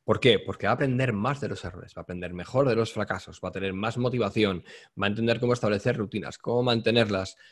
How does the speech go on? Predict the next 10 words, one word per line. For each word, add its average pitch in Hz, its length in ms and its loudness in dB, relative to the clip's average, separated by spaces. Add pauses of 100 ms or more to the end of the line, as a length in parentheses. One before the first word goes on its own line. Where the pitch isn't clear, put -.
(140)
Digamos 123 440 6
que 123 80 4
va 120 80 10
a 127 60 4
poder 143 400 6
perseverar, 110 960 6 (240)
tener 127 300 4
disciplina 120 800 2 (240)
y 113 160 6
ejercer 104 600 2